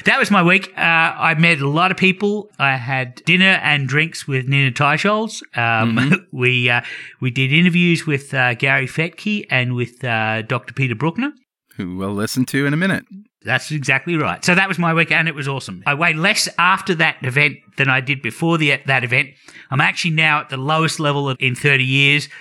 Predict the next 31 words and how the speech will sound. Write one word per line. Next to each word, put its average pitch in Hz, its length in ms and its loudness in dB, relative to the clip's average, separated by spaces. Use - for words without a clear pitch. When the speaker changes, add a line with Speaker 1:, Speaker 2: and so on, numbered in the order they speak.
Speaker 1:
I 135 60 0
know 175 160 2
I 160 80 2
said 147 220 0
last 165 280 2
week 170 160 2
I 151 80 2
was 143 120 -2
at 151 80 -10
the 131 100 -8
lowest 139 300 0
level 139 380 -2
that 139 140 -2
I'd 131 200 0
been 135 160 2
in 131 100 -4
thirty 139 240 -4
years. 135 240 -2
Well, 127 80 -2
I'm 120 80 0
actually 117 280 -4
l-, 113 200 -8
below 113 260 -2
that 98 200 -2
now. 95 220 -2
Speaker 2:
Wow. 151 640 4
Speaker 1:
So, 110 60 -4
um, 104 360 -2
Speaker 2:
Congrats, 190 600 2
man. 185 360 2
Speaker 1:
yeah, 214 420 0